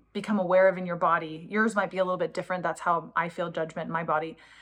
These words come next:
Th-, there's a way to catch that emotion. And when you feel that, to bring attention to it, I like to say, like, flag that emotion, flag that physical vibration. And then you can question, like, "Okay, is this serving me? Is this serving my relationship? Is this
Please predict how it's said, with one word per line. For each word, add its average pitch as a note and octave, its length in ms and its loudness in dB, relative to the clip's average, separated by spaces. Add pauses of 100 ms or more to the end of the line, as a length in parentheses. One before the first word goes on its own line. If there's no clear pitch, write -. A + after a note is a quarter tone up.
(420)
Th-, F3+ 240 -8
there's G3 240 0
a G3+ 80 2
way A3 240 4
to G#3 540 -2
catch - 460 2
that F3 240 4
emotion. F#3 720 -2
And G#3 180 -2
when G3 100 -6
you F3+ 100 -6
feel F4 520 2
that, F3 280 6
to G#3 60 -10
bring F#3+ 160 -4
attention G#3 400 -2
to F3+ 60 -4
it, F3 40 0
I F3 40 2
like F3+ 120 0
to F#3 60 -12
say, F3+ 160 0
like, E3+ 140 -4
flag F3 340 2
that E3 140 -4
emotion, D#3+ 420 -6
flag F3 260 2
that - 160 -4
physical F3 300 -6
vibration. E3+ 540 -6 (540)
And F#3+ 200 0
then F#3 300 4
you F#3+ 120 -6
can F#3+ 180 -6
question, F#3+ 920 0
like, E3+ 320 0
"Okay, - 400 -8
is D4 300 0
this A#3 240 0
serving E3+ 440 -2
me? E3+ 200 -16
Is A#3+ 180 -2
this C4+ 140 -2
serving A3 400 2
my F#3+ 100 2
relationship? F3 680 -2
Is A#3+ 220 -2
this B3 300 -2